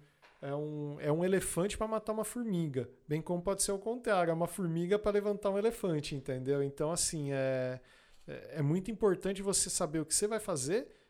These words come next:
trabalhar com inteligência, porque aí você vai ter o processo,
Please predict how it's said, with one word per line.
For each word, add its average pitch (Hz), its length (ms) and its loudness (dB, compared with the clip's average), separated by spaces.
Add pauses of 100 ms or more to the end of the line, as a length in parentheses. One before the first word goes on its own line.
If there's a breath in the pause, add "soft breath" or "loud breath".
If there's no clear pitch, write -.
(120 soft breath)
trabalhar 156 340 4
com 226 100 -6
inteligência, 202 680 -2
porque 208 540 0 (220 loud breath)
aí 123 200 -2
você 180 240 -2
vai 220 140 -4
ter 214 140 -4
o 202 40 -2
processo, 180 540 -4